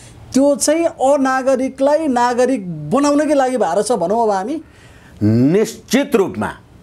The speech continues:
Speaker 2: किनभनेदेखि म फेरि पनि तपाईँलाई निवेदन गरौँ, जुन अहिले जुन नागरिकताको प्रश्न, अहिले मात्रै होइन,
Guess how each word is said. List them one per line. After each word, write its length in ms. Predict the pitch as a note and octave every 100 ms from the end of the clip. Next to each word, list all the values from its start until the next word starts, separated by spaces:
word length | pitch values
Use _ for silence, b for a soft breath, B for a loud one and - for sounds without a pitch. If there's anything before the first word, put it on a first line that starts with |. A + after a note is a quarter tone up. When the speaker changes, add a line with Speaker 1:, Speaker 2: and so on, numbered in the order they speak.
| B B B -
Speaker 2:
किनभनेदेखि 680 | D3 G3+ B3+ F3+ F3+ D#3+ G3
म 200 | F#3 F#3
फेरि 380 | - C#3 F3+ A#3+
पनि 220 | C4+ C4+
तपाईँलाई 420 | A3 F#3 F3+ E3
निवेदन 400 | D3+ D3 C#3 C3+
गरौँ, 380 | A#2 B2 F#3+ G#3 - b b b b b b -
जुन 600 | G2 E2+ F#3 C4 C4 A#3+ - - - -
अहिले 320 | F#3 A#3 A#3+
जुन 200 | F3 G3
नागरिकताको 600 | F3 D#3+ D#3+ C3+ D3 B2+
प्रश्न, 320 | A#2+ B2+ B2+
अहिले 380 | A#2 C#3 G#3+ B3
मात्रै 300 | F#3+ B2 B2
होइन, 360 | F2+ D#2+ A#2+